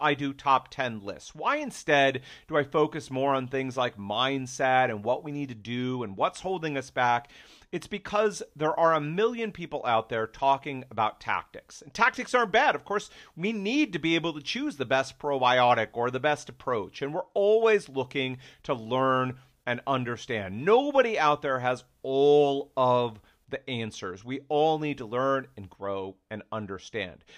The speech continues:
The problem is when we don't have our principles in place and we don't understand the strategies that we're using,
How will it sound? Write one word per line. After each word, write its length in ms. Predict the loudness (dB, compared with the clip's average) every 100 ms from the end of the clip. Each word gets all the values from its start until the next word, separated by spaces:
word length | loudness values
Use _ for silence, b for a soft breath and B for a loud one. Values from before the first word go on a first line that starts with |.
| B
The 160 | -20 -4
problem 440 | 2 2 2 -2
is 180 | -4 -4
when 160 | -6
we 80 | -6
don't 400 | -8 2 4 4
have 200 | 2 4
our 120 | 4
principles 880 | 4 -4 -6 -4 -4 -6 -6 -4 -2
in 140 | -4 -6
place 600 | -4 -2 -2 -4 -18 -18 B B _
and 160 | -2 -2
we 100 | -4
don't 400 | -2 0 0 0
understand 640 | -2 -2 -4 -4 -2 -4
the 40 | -6
strategies 1160 | -10 -10 -8 -6 -6 -2 -4 -4 -8 -8 -6
that 240 | 0 0 -2
we're 220 | -6 -4
using, 800 | -6 -12 -10 -10 -4 -4 -6